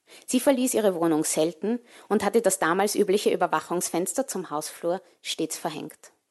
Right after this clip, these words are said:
Ein oder zwei Nachbarn waren Parteimitglieder, aber keine fanatischen Nazis.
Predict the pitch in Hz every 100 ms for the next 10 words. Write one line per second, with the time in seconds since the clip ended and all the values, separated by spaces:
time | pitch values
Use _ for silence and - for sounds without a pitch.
0 | _ _ _ _ _ _ _ _ _ _
1 | _ _ - 214 311 311 311 - 214 220
2 | 185 - 208 196 - 185 185 208 - 175
3 | 180 185 - 156 - - _ _ - 185
4 | - 170 180 180 _ - 180 147 - -
5 | 175 156 - - - - -